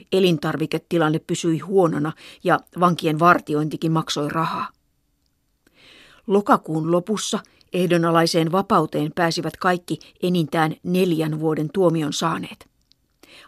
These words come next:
Armahduspäätös koski noin kymmentä tuhatta vankia.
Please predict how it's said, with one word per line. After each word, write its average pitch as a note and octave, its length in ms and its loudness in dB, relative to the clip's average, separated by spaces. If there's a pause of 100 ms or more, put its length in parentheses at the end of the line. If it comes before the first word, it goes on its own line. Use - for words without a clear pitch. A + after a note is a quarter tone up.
Armahduspäätös D#3+ 840 0
koski F3+ 340 -2
noin D#3+ 380 -2
kymmentä E3 480 2
tuhatta A#3 520 -4 (180)
vankia. F3 480 -2